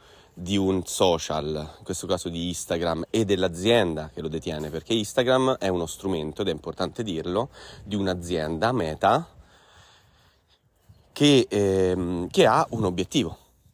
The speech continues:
E l'obiettivo, come ho detto miliardi di volte praticamente in quasi tutti i miei podcast, è l'elemento che più di tutti modifica il comportamento de-, del sistema stesso. Quindi il, in questo caso l'obiettivo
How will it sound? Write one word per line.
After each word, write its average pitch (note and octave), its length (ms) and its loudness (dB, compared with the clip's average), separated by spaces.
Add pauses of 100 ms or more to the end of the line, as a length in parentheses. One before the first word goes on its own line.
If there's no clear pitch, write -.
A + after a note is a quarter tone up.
(460)
E C3 120 4
l'obiettivo, B2+ 560 4
come G2 160 0
ho G2 40 2
detto F#2+ 400 -4 (220)
miliardi G2 640 2
di F#2+ 80 -4
volte G#2 280 2
praticamente G2+ 420 0
in F2+ 60 -2
quasi G#2 160 -2
tutti A2 160 -6
i - 20 -2
miei B2+ 140 2
podcast, G2 640 -4
è F#2+ 240 0 (240)
l'elemento G2 600 -2
che G#2 100 -6
più E2+ 120 -10
di A2+ 100 -4
tutti G2+ 520 -8 (320)
modifica G2 420 2
il F#2+ 80 -2
comportamento G2+ 600 -2
de-, F#2 100 -2
del F2 180 -4
sistema F2 400 -8
stesso. - 520 -12 (540)
Quindi G#2+ 680 2 (1600)
il, G2 640 4
in G2+ 120 -2
questo G#2+ 280 0
caso A#2 360 4
l'obiettivo F#2 960 0